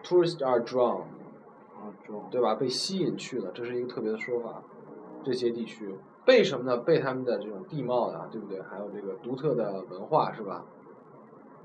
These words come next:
Speaker 1: And poor governments in these isolated areas have welcomed the new breed of adventure tourists, grateful for the hard currency they bring.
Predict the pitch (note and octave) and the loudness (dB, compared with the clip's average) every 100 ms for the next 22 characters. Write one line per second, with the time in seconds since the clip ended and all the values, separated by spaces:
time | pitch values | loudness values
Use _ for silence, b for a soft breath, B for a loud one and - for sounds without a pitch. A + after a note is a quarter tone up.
0 | - - - - - E3 E3 A3 G#3 G3 | -18 -18 -16 -10 2 4 4 4 6 8
1 | F#3+ D#3+ B2 A#2 B2 A#2 D3 F3+ F3 - | 6 4 0 -4 -6 -4 0 0 0 -2
2 | C#3+ D3 C3+ A#2 A#2 A#2 A#2+ A#2 G2+ F#2+ | -2 -2 0 0 0 0 2 2 0 -4
3 | G#2 G2 G#2+ C#3 D3 D3+ C#3 C3 A#2 A#2 | -6 -6 0 2 2 0 0 -2 -2 -4
4 | A#2 D#3+ F#3+ A#2+ - G#2+ A2 - A#2+ A2+ | -2 0 0 -2 -4 -8 -10 -8 -4 0
5 | A#2+ B2 A#2+ - A2+ G#2 F#2+ F#2+ - - | -2 -2 -10 -8 -4 -2 -4 -8 -14 -2
6 | C#3 B2+ - A#2+ A2+ A2 G2+ - C#3 C#3 | 0 0 0 0 0 -4 -6 -2 -2 -2
7 | - B2+ A2 G2 G2+ G#2 - A2+ G#2+ A#2 | -4 -4 -2 -6 -8 -10 -10 -10 -6 -4
8 | G2 | -4